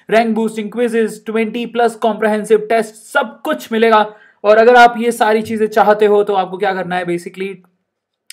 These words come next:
दस अगस्त से जो अपना बैच शुरू हुआ है ना, उस दस अगस्त के बैच को आप लोगों को करना है ज्वाइन। ज्वाइन जानते हो क्या होता है? दस अगस्त के बैच को करना है ज्वाइन।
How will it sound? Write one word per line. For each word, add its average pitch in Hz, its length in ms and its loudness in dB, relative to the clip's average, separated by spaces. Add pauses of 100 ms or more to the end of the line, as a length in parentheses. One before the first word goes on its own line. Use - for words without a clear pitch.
दस 214 280 2
अगस्त 214 260 2
से 220 80 0
जो 208 260 4
अपना 185 320 -4
बैच 170 260 0
शुरू 180 220 -4
हुआ 139 180 -6
है 131 80 -6
ना, 147 240 -8 (280)
उस 175 240 -12
दस 214 240 -2
अगस्त 185 260 -8
के 196 60 -6
बैच 160 260 -2
को 180 80 -6
आप 156 220 -2
लोगों 160 180 -8
को 170 100 -8
करना 143 280 -8
है 180 280 -6
ज्वाइन। 139 1000 -6
ज्वाइन 165 300 -6
जानते 165 260 -4
हो 180 60 -10
क्या 165 120 -4
होता 120 240 -8
है? 117 60 -12
दस 147 220 -10
अगस्त 165 200 -6
के 160 100 -8
बैच 135 240 -8
को 160 80 -18
करना 123 240 -10
है 156 100 -10
ज्वाइन। 135 300 -4